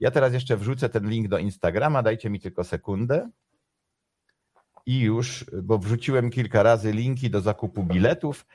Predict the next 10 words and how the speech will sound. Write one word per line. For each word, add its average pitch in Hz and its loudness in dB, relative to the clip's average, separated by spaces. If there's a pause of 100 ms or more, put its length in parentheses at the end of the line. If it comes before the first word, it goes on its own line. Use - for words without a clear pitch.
(320)
i 120 -4
tutaj 123 4
też, 135 0
e, 104 2 (580)
zapraszam 127 4
was 110 0
gorąco, 120 0
żeby, 107 2 (460)
e, 98 4
zacząć 123 -2